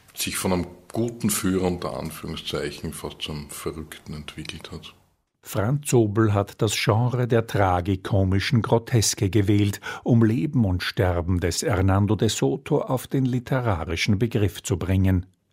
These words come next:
Speaker 2: Die Verbrechen der Konquistadoren werden bei ihm zu einem grausigen, fast comicartigen Spektakel.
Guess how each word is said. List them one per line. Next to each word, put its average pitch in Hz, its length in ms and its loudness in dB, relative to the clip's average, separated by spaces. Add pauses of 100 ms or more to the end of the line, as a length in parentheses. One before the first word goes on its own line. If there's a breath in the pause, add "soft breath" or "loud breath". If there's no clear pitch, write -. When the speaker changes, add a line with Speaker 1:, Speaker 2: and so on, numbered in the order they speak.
(380 loud breath)
Speaker 2:
Die - 140 2
Verbrechen 113 640 2
der 85 160 0
Konquistadoren 104 1200 0 (200 loud breath)
werden 123 340 2
bei 120 160 4
ihm 143 340 4
zu - 100 0
einem 92 260 2
grausigen, 98 760 2 (180 loud breath)
fast - 440 -4
comicartigen 90 1040 -2
Spektakel. 95 880 -2